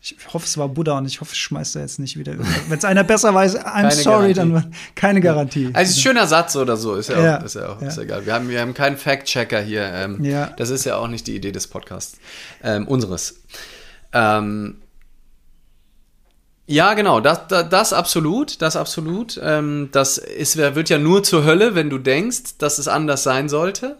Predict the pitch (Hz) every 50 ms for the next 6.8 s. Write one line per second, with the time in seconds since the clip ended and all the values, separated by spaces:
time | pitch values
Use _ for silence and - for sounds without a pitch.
0 | _ - 143 156 147 139 131 139 165 185 139 135 131 - 135 131 135 123 85 -
1 | - - - 160 151 170 202 202 202 196 165 170 180 185 185 - - - 180 180
2 | - - 156 - 165 160 165 175 180 170 180 165 - 165 160 147 143 135 131 120
3 | - - - 135 135 123 123 123 - - _ - 127 117 113 113 - - 127 110
4 | 101 - - - 82 98 95 92 95 - - - 196 175 131 - - - - -
5 | - - - 160 147 127 - - - _ 143 135 131 127 131 139 131 135 135 139
6 | 135 - - - - - - - - - - - - _ _ -